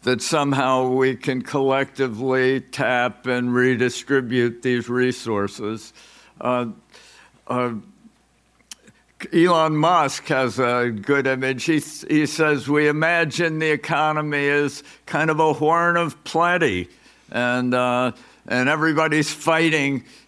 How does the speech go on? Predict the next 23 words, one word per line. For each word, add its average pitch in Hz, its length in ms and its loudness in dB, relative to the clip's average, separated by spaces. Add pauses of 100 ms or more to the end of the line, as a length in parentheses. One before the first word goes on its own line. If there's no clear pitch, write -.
to, 139 440 2
uh, 135 220 2
command 143 640 -2
different 147 420 0
flows 143 680 2
of 123 420 -2 (420)
wealth 143 440 2
from 123 340 -4
this 123 300 -2
horn 135 400 0
of 123 240 -4
plenty." 131 580 -4 (420)
But 123 220 0
it, 127 180 -2
it's 135 300 -2
a, 131 300 0
it's, - 400 -6 (180)
it's 135 220 -2
a 160 80 4
magical, 156 1080 0 (520)
uh, 123 500 0 (480)
concept 139 840 -2
of 123 360 -4